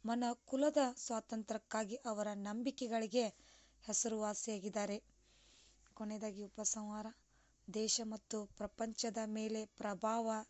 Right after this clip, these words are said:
ಬೀರಬಲ್ಲ ಕೆಲವೇ ವ್ಯಕ್ತಿಗಳಲ್ಲಿ ಇವರು ಒಬ್ರು. ಅವರ ಜನ್ಮದಿನವಾದ ನವೆಂಬರ್ ಹದಿನಾಲ್ಕು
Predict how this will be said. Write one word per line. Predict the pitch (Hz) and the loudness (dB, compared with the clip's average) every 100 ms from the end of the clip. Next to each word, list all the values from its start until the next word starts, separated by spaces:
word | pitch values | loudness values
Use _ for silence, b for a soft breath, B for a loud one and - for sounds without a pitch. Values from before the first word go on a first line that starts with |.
| _ | _
ಬೀರಬಲ್ಲ | 185 226 226 220 226 226 220 214 | -6 -2 0 -2 -2 -2 -4 -4
ಕೆಲವೇ | 226 220 233 277 | -2 0 6 6
ವ್ಯಕ್ತಿಗಳಲ್ಲಿ | 285 240 - 254 226 226 220 202 B B B - | 6 0 -4 -2 0 0 -2 -4 B B B -6
ಇವರು | 202 202 202 | -4 -2 -2
ಒಬ್ರು. | 196 170 185 226 B B B B _ | -4 -4 -6 -6 B B B B _
ಅವರ | 202 196 208 202 - - - | -2 0 0 -2 -6 -20 -6
ಜನ್ಮದಿನವಾದ | - 214 220 220 214 214 214 214 214 226 - B B _ | -2 0 0 -2 -2 -2 0 0 0 -2 -6 B B _
ನವೆಂಬರ್ | 208 214 220 214 190 | 0 2 2 0 0
ಹದಿನಾಲ್ಕು | 180 202 226 247 - | -2 -2 -2 -2 -2